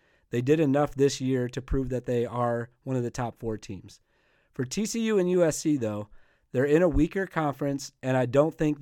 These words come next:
that a loss for them in their conference championship should allow them to just stay in the playoffs because I think the next two best teams are, I think the committee got it right.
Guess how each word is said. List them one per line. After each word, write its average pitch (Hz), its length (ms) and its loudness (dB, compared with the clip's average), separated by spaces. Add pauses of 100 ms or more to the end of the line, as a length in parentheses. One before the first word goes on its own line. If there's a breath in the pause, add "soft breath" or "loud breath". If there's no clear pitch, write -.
that 131 320 -2 (480)
a 135 160 2
loss 127 400 2
for 147 120 -2
them 147 240 2
in 135 80 0
their 131 140 0
conference 127 380 -6
championship 123 560 -6
should 123 200 -4
allow 120 340 -2
them 123 240 -2
to 131 120 -8
just 123 240 -8
stay 123 280 -4
in 120 200 -4
the 117 80 -4
playoffs - 560 -12 (120)
because 135 600 0 (1000)
I - 20 -20
think 151 160 -2
the 135 60 -2
next 151 320 2
two 208 160 -4
best 170 320 0
teams 131 500 -2 (760)
are, 151 180 -2 (500)
I 170 80 -4
think 269 160 0
the 277 80 -2
committee 214 300 2
got 156 160 4
it 120 60 -2
right. 110 240 -4